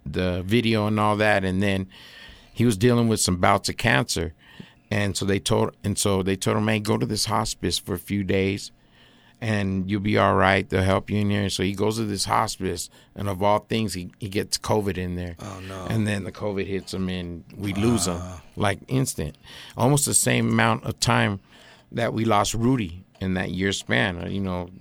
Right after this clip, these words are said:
Speaker 1: of
Speaker 2: Mm.
Speaker 1: Rudy Salas.
Speaker 2: Mm-hmm.
Speaker 1: Rest in peace. And so, you know, all I can say is the two brothers couldn't live without each other. You
Speaker 2: Yeah.
Speaker 1: know what I mean? And they
Speaker 2: Wow.
Speaker 1: went, you know what I mean?
Speaker 2: Yeah.
Speaker 1: Like, they went.
Speaker 2: So I, I'm excited to hear this new album. Now,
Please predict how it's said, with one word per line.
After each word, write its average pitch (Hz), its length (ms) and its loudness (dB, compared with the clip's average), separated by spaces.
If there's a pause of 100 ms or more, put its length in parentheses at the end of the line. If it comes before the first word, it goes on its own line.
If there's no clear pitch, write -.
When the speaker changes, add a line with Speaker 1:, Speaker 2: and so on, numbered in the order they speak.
Speaker 1:
of 98 100 -6
Speaker 2:
Mm. 92 80 -8
Speaker 1:
Rudy 117 160 -2
Salas. 82 460 -4
Speaker 2:
Mm-hmm. 92 640 -8
Speaker 1:
Rest 101 220 0
in 87 80 -2
peace. 92 500 -4
And 107 180 -4
so, 95 400 2 (880)
you 113 120 -2
know, 98 320 0
all 117 160 4
I 143 100 6
can 143 160 4
say 117 240 4
is 95 200 0
the 95 100 -4
two - 200 0
brothers 113 380 0
couldn't 104 300 -6
live 117 180 -2
without 92 320 0
each 87 220 -6
other. 87 180 -4
You 87 140 -6
Speaker 2:
Yeah. 95 80 -2
Speaker 1:
know 101 80 2
what 101 80 0
I 101 40 0
mean? 107 240 0
And 92 200 -2
they 90 100 0
Speaker 2:
Wow. 87 140 -2
Speaker 1:
went, 101 280 -4 (300)
you 104 140 -6
know 104 80 -8
what 101 60 -6
I - 40 -6
mean? 110 300 -2
Speaker 2:
Yeah. 98 280 -2
Speaker 1:
Like, 95 300 -4
they 90 140 -2
went. 98 340 2 (160)
Speaker 2:
So - 180 -2
I, 151 400 2
I'm 170 120 4
excited 156 360 2
to 113 60 0
hear 113 160 2
this 101 180 -2
new 104 160 0
album. 92 380 0
Now, 98 320 2